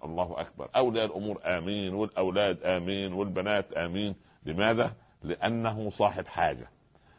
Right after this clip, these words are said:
فالعبد سبحان الله يعني، يعني لا أريد أن يكون عبد سوء يعبد رب العباد بالقطعة، يعبد رب العباد إن أصابه خير اطمأن به،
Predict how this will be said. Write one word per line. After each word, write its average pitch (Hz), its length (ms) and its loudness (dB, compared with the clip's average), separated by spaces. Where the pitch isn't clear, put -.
فالعبد 92 680 6
سبحان 107 420 2
الله 110 300 6
يعني، 85 540 0
يعني 76 680 -2
لا 110 240 10
أريد 120 340 6
أن 101 200 2
يكون 110 360 6
عبد 95 340 4
سوء 95 320 0
يعبد 107 380 10
رب 104 280 8
العباد 98 440 6
بالقطعة، - 520 -2
يعبد 98 240 6
رب 101 220 6
العباد 98 400 4
إن 90 100 -6
أصابه 101 520 6
خير 104 400 6
اطمأن 104 460 2
به، 107 140 6